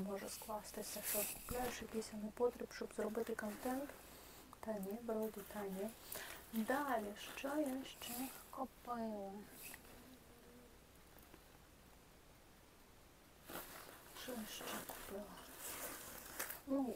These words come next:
е, смаколики я ще цуценятам купила, але я не думаю, що їх цікаво, бо я вже розпакувала їх і малим дала по смаколику. І ось такі штучки, але, на жаль,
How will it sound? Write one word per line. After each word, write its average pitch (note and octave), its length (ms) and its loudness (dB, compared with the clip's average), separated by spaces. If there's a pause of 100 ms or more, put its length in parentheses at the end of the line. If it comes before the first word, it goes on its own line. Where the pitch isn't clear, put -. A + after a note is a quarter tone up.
е, G#3+ 180 6
смаколики A3+ 760 0
я C#4 100 4
ще C#4 280 -4
цуценятам C4+ 720 -2
купила, C4 460 -2
але A#3 160 0
я A#3 120 0
не A3+ 160 2
думаю, A3 340 0 (100)
що - 80 -6
їх G3 180 0
цікаво, B3+ 380 2 (100)
бо G3+ 60 2
я G#3 120 4
вже G3+ 200 0
розпакувала G#3+ 720 2
їх A3+ 140 4 (120)
і - 20 -8
малим G#3 400 2
дала G3+ 320 2
по - 100 -8
смаколику. F#3+ 800 2 (760)
І C4 60 6
ось C4 220 10
такі G#3+ 380 4
штучки, C4 600 6
але, G3+ 120 4
на G3 180 4
жаль, G3 280 -2